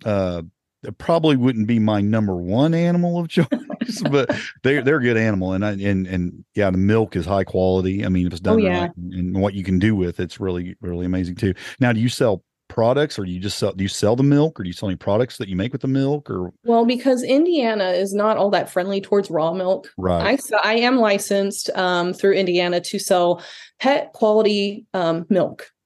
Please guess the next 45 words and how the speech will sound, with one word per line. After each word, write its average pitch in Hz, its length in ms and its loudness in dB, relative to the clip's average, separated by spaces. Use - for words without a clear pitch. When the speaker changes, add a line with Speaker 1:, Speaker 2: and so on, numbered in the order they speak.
Speaker 1:
Mm-hmm. 110 160 0
Speaker 2:
Now, 131 260 -2
what - 180 -4
people 185 300 0
decide 170 420 0
to 175 80 -4
do 285 220 2
with 226 180 0
that 165 200 0
milk 175 200 0
after 170 280 -2
it - 100 -2
leaves, 226 320 0
Speaker 1:
Gotcha. 85 180 -6
Speaker 2:
I, 180 220 0
Speaker 1:
Mm-hmm. 101 100 -8
Speaker 2:
I 180 40 0
don't 208 220 2
care 254 160 2
what 254 180 2
you 262 60 2
do. 302 120 2
Just 233 160 0
don't 214 160 0
tell 214 140 0
me 233 100 2
what 220 140 2
you're 233 80 0
going 220 200 2
to 202 80 -10
do 208 140 2
with 226 160 2
it. 233 100 -2
I'm 196 120 -2
just 180 160 -14
going 202 160 -2
to 185 80 -4
s-, 190 100 -12
I 202 100 2
drink 202 320 0
pet - 280 0
quality 185 340 2
milk 269 300 0
myself. 175 400 -2
Speaker 1:
<laughs> 135 100 -4